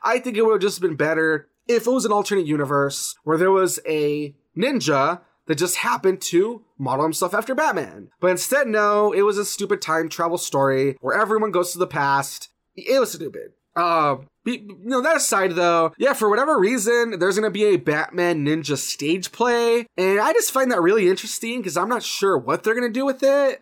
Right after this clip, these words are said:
Like, I feel like a big part of the movie, you know, whether I liked it or not,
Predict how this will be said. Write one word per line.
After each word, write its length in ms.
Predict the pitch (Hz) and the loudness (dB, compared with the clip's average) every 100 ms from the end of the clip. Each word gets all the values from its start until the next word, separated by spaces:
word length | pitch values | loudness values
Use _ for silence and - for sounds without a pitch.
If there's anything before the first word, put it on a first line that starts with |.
| - | -4
Like, 100 | 165 | -2
I 120 | 208 | -2
feel 160 | 214 254 | -2 -2
like 100 | 208 | -2
a 60 | |
big 280 | 147 180 196 | 0 0 0
part 260 | - 202 214 | -2 0 0
of 60 | |
the 60 | 160 | 0
movie, 640 | 143 170 190 202 196 180 _ | 0 2 2 0 0 -2 _
you 140 | 160 175 | 0 2
know, 100 | 165 | 4
whether 240 | 160 170 | 2 2
I 80 | 165 | 2
liked 220 | 147 151 | 0 -2
it 80 | 139 | -4
or 100 | 120 | -4
not, 440 | 143 190 208 202 | -2 0 2 0